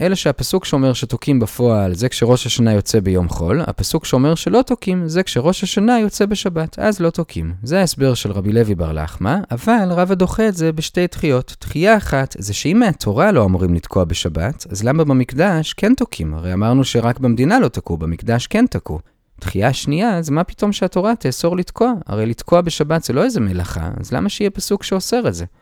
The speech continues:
לכן רבא דוחה את ההסבר של רבי לוי בר לחמא, ומביא הסבר אחר. לפי ההסבר של רבא, באמת אפשר לתקוע בשבת גם במדינה.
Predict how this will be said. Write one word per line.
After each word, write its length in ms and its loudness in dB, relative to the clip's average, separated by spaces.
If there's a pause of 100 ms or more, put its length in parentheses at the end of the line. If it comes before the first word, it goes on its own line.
(440)
לכן 300 0
רבא 240 4
דוחה 320 4
את 80 2
ההסבר 340 4
של 160 -6
רבי 200 0
לוי 240 2
בר 180 -4
לחמא, 400 0 (140)
ומביא 380 0
הסבר 320 0
אחר. 260 -2 (160)
לפי 260 -2
ההסבר 300 0
של 180 -2
רבא, 400 2
באמת 320 0
אפשר 260 0
לתקוע 320 2
בשבת 600 0
גם 220 2
במדינה. 480 0